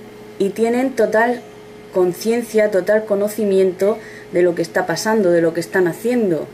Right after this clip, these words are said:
Y por lo tanto, el desajuste, la diferencia abismal entre la, los dos cuadros de arriba y los dos cuadros de abajo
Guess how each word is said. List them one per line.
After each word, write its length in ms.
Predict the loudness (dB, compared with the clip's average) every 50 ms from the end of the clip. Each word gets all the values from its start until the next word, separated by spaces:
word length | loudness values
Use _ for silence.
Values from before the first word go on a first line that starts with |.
| -18 -20 -20 -20 -20 -20 -20 -20 -20 -20 -20 -20 -20 -20 -20 -20 -20 -20 -20 -20 -20 -20 -20 -20 -20 -20 -20 -20 -20 -20 -20 -20 -20 -20 -20 -20 -20 -20 -20 -20 -20 -20 -20 -20 -20 -20 -20 -20 -20 -20 -20 -20 -18 -10 -4
Y 100 | -4 -2
por 240 | 0 2 2 4 6
lo 160 | 6 4 4
tanto, 580 | 4 2 2 2 2 0 2 2 0 0 0 -4 -12 -18 -20 -20 -20 -20 -20 -20 -20 -20 -20 -20 -20 -20 -20 -20 -20 -18 -18 -18 -16 -16 -16 -16 -18 -20 -20 -20 -20 -20 -20 -20 -20 -20 -20 -20 -20 -20 -20 -20 -20 -20 -20 -20 -20 -20 -20 -20 -20 -20 -20 -10 -2 2
el 180 | 4 4 4
desajuste, 880 | 4 2 0 0 0 -2 -2 -2 -4 -6 -6 -6 -6 -2 0 0 0 -2 -6 -14 -18 -20 -20 -20 -20 -20 -20 -20 -20 -20 -20 -18 -10 -4
la 180 | -2 0 0 0
diferencia 920 | 0 -2 -2 -2 0 2 2 2 2 0 -4 -4 -2 -2 -2 -2 -4 -8 -12 -12 -6 -2
abismal 760 | 0 0 2 0 0 -2 -2 -2 0 2 2 2 2 0 -2 -4 -10 -18 -20 -20 -20 -20 -20 -20 -20 -20 -20 -20 -20 -20 -20 -20 -20 -20 -20 -20 -20 -12 -6 -2
entre 320 | -2 0 0 0 0 0
la, 440 | 2 2 2 2 2 2 2 2 0 0 2 2
los 220 | 2 2 2 2
dos 120 | 0 -2 0
cuadros 300 | 0 0 2 2 2 2
de 80 | 2
arriba 300 | 0 0 0 2 2 2
y 40 | 4
los 140 | 2 2 2
dos 140 | 0 -2 -2
cuadros 320 | 0 0 2 2 2 2
de 60 | 2
abajo 480 | 2 0 0 -2 -2 -4 -4 -4 -4